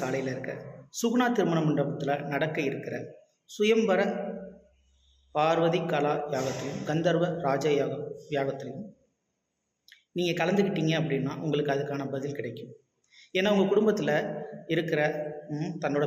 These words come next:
பிள்ளைகளுக்கோ அல்லது, அ, தன்னோட அக்காவுக்கோ இல்ல அண்ணனுக்கோ இல்ல தம்பிக்கோ தங்கச்சிக்கோ, அ, நண்பர்களுக்கோ திருமணம் ஆகல அப்படின்னா,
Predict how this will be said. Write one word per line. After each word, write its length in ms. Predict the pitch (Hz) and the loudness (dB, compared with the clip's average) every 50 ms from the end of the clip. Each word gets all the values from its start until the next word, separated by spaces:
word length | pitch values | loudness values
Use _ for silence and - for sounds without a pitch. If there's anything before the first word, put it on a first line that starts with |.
| 147 | 0
பிள்ளைகளுக்கோ 680 | 151 160 160 165 160 147 143 - 139 135 143 - - - - - | 0 0 2 2 2 2 0 0 0 -2 -2 -4 -6 -8 -10 -8
அல்லது, 340 | - 143 139 139 135 143 147 - - - - - - - - - - - - | -4 -2 -2 0 0 0 -2 -2 -4 -6 -10 -12 -14 -16 -16 -20 -18 -12 -10
அ, 40 | 143 131 127 127 123 123 120 120 117 120 - - - _ _ _ _ _ 147 | -8 -8 -6 -8 -8 -8 -10 -10 -12 -12 -16 -20 -20 _ _ _ _ _ -6
தன்னோட 200 | 143 139 135 131 | -4 -4 -4 -4
அக்காவுக்கோ 540 | 123 120 - 147 139 135 - - 120 120 123 - - - - - - | -4 -4 -2 -2 -2 -2 -2 -4 -6 -6 -6 -8 -12 -14 -18 -12 -8
இல்ல 240 | 147 135 131 127 127 | -4 -4 -2 -2 -2
அண்ணனுக்கோ 540 | 135 143 139 131 131 131 123 123 120 120 - - - - - - | -2 -2 -4 -4 -6 -6 -6 -6 -8 -8 -10 -16 -20 -20 -20 -12
இல்ல 220 | 135 127 120 127 | -10 -8 -6 -6
தம்பிக்கோ 580 | 123 - 135 131 143 143 143 131 - 131 127 127 | -6 -4 -4 -4 -2 -2 -2 -4 -4 -4 -6 -6
தங்கச்சிக்கோ, 640 | - 131 127 139 147 143 - - - - 127 120 117 - - - - - - _ _ _ _ - | -4 -4 -2 -2 -2 -2 -4 -6 -8 -8 -8 -8 -8 -8 -10 -14 -18 -20 -20 _ _ _ _ -10
அ, 40 | 135 131 131 131 | -6 -6 -4 -2
நண்பர்களுக்கோ 720 | 131 139 151 156 156 160 151 135 127 127 127 127 127 123 | -2 0 0 2 2 2 2 2 0 0 -2 -4 -4 -4
திருமணம் 420 | - 165 160 170 175 170 151 139 | 0 0 0 2 2 0 0 -2
ஆகல 280 | 135 143 147 151 147 143 | 0 -2 0 0 2 2
அப்படின்னா, 460 | 147 147 - - 143 131 120 123 131 | 2 0 -2 -2 -4 -4 -4 -4 -6